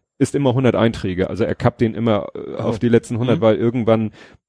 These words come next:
Speaker 1: bra-, wenn du so ein, gerade wenn du, äh, ein Feed hast,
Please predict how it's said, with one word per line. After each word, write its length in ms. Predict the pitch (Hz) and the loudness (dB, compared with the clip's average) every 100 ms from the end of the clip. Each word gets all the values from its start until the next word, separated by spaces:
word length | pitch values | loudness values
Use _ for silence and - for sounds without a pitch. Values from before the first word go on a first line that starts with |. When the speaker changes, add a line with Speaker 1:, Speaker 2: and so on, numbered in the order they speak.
| - | -8
Speaker 1:
bra-, 340 | 117 117 110 | 0 2 2
wenn 100 | 110 | 2
du 60 | 113 | 0
so 120 | 113 | -2
ein, 280 | 107 107 90 | -4 -6 -8
gerade 320 | - 107 110 | 0 2 2
wenn 140 | 104 107 | 0 -2
du, 260 | 101 98 | -4 -4
äh, 320 | - 95 95 - _ - - _ _ 101 | -2 0 0 -4 _ -20 -20 _ _ -14
ein 80 | |
Feed 340 | - - 151 143 | -8 -4 0 4
hast, 320 | 139 - | 2 2